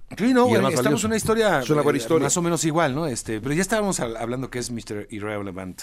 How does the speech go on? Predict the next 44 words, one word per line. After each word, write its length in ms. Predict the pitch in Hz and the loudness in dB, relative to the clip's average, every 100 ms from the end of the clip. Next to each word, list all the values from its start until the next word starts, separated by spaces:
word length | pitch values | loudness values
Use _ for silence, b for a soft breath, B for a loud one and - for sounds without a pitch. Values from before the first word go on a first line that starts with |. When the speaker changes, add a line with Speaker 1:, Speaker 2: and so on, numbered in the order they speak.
| - | -14
Speaker 1:
Este, 420 | 101 82 - 90 | -12 -12 -10 -8
me 120 | 104 117 | -8 -6
parece 220 | 120 147 | -4 -2
muy 80 | 131 | -4
interesante 320 | 110 104 127 | -4 -8 -8
porque 180 | 113 123 | -8 -8
hay 60 | |
toda 160 | 123 135 | -6 -4
una 120 | 127 | -4
ceremonia 460 | 110 101 90 117 107 | -6 -6 -6 -6 -4
Speaker 2:
Sí, 40 | |
claro. 180 | 95 120 | -4 -6
Speaker 1:
incluso 200 | 143 160 | -6 -8
para 180 | - 226 | -8 -8
esto, 220 | - 185 | -8 -8
es 80 | 117 | -10
una 220 | 139 120 | -6 -6
cosa 220 | 113 107 | -4 -6
muy 160 | 98 98 | -8 -8
rara. 280 | 92 82 - | -10 -12 -4
Speaker 2:
Sí, 120 | - | 0
se 120 | 135 | 2
le 60 | 107 | 4
conoce 240 | 123 151 | 2 2
así, 240 | 131 151 131 | 0 0 2
o 60 | |
sea, 120 | 117 113 | 2 4
Speaker 1:
Sí, 60 | |
Speaker 2:
no, 160 | 123 127 | 4 2
Speaker 1:
sí, 80 | 110 | 2
Speaker 2:
no 100 | 143 | 2
Speaker 1:
sí, 60 | |
Speaker 2:
es, 60 | 190 | 0
Speaker 1:
sí, 120 | 185 | -4
sí. 180 | 170 120 | 0 2
Speaker 2:
y 20 | |
no 80 | 151 | 2
es 100 | - | 2
con 120 | 143 | 2
Speaker 1:
Es 60 | 123 | 2
Speaker 2:
el 60 | |
Speaker 1:
un 60 | 101 | 4
Speaker 2:
a-, 40 | |
Speaker 1:
título. 480 | 135 104 190 165 | 2 4 6 4